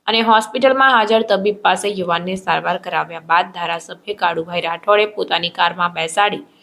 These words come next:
યુવાનને તેના ઘરે વરસિંગપુર ગામે પહોંચાડતા યુવાનના પરિવારજનો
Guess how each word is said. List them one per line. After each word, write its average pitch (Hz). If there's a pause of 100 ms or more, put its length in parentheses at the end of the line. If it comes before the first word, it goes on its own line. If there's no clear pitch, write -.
(280)
યુવાનને 240
તેના 196
ઘરે 175 (140)
વરસિંગપુર 208
ગામે 175
પહોંચાડતા 190
યુવાનના 175
પરિવારજનો 165